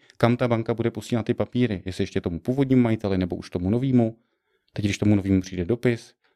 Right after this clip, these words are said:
v úschově jsou čtyři miliony a on vidí v kalendáři: „Hele,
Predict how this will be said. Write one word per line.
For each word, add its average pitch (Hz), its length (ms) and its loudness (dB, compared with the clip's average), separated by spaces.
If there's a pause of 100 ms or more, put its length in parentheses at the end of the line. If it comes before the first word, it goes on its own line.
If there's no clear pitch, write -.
(120)
v - 40 -6
úschově 98 300 -2
jsou 101 140 -4
čtyři 92 280 -4
miliony 113 420 2
a - 80 -4
on 98 160 0
vidí 95 280 -6
v - 60 -10
kalendáři: 92 520 0
„Hele, 98 240 -2